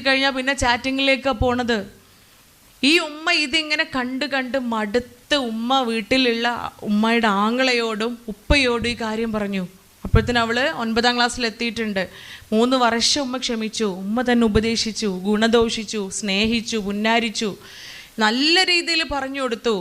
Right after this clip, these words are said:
"നിന്റെ ജീവിതം നശിപ്പിക്കും, ഹറാമാണ്, തെറ്റാണ്, ഭൗതിക ലോകവും പരലോകവും ഇല്ലാത്ത അവസ്ഥയിലേക്ക് എത്തും." പക്ഷെ മോള് പരിഗണിക്കുന്നില്ല, ഉമ്മയെ അനുസരിക്കുന്നുണ്ടായിരുന്നില്ല. വീണ്ടും വീണ്ടും സഹികെട്ട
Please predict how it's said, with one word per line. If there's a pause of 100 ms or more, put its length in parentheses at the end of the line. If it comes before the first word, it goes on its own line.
(140)
"നിന്റെ
ജീവിതം
നശിപ്പിക്കും, (640)
ഹറാമാണ്, (520)
തെറ്റാണ്, (580)
ഭൗതിക (100)
ലോകവും (400)
പരലോകവും
ഇല്ലാത്ത (100)
അവസ്ഥയിലേക്ക്
എത്തും." (400)
പക്ഷെ (100)
മോള് (220)
പരിഗണിക്കുന്നില്ല, (260)
ഉമ്മയെ
അനുസരിക്കുന്നുണ്ടായിരുന്നില്ല. (640)
വീണ്ടും
വീണ്ടും
സഹികെട്ട